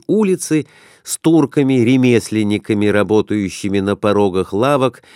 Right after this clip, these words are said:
и переполненные рыжими собаками, и серенькими вьючными осликами, тащащими перекинутые через спины корзинки, набитые белым печёным хлебом, и, наконец, выехали на площадь.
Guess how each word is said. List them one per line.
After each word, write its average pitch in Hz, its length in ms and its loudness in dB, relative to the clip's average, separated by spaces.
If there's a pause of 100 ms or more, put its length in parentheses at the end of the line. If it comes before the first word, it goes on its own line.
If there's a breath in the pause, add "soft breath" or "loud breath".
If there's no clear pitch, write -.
(220 soft breath)
и 110 180 -2
переполненные 98 960 0
рыжими 98 500 -2
собаками, 87 920 -4 (320 soft breath)
и 107 140 -6
серенькими 143 760 0
вьючными 123 760 -4
осликами, 143 800 -2 (220 soft breath)
тащащими 120 840 -4
перекинутые 110 920 -2
через 101 420 -6
спины 101 400 -2
корзинки, 113 840 -2
набитые 104 580 -2
белым 92 440 0
печёным 90 520 -4
хлебом, 135 580 -2 (720 loud breath)
и, 190 120 2
наконец, 147 1080 2
выехали 135 640 0
на 107 160 -6
площадь. - 800 -18